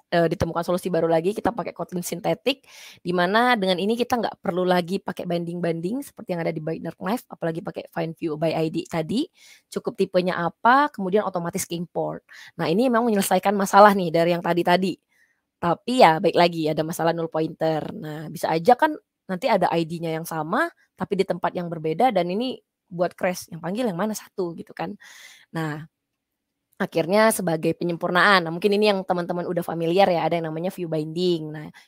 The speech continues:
view binding ini untuk menyelesaikan permasalahan sebelumnya. Dan ini,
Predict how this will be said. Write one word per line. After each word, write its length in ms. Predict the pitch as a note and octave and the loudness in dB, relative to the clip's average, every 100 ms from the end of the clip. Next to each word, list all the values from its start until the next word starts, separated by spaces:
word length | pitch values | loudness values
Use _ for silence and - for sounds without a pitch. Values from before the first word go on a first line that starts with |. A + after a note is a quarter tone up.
| _ | _
view 80 | E3 | -4
binding 320 | E3 D#3+ D#3+ | -4 -2 -4
ini 240 | E3+ A3+ | -2 -2
untuk 320 | C4+ A3+ A#3+ - | -2 -4 -6 -6
menyelesaikan 480 | F#3 F3 F3 G#3 | -4 -2 0 0
permasalahan 480 | G#3+ F#3+ F3 F3 F#3 F#3+ | 0 -2 0 2 2 0
sebelumnya. 640 | G3 F3+ G3 G#3 F3+ D#3 - _ - _ | -4 0 0 2 2 -2 -8 _ -20 _
Dan 160 | - F3 | -4 -2
ini, 400 | E3+ G3+ B3+ C4 | 2 2 2 2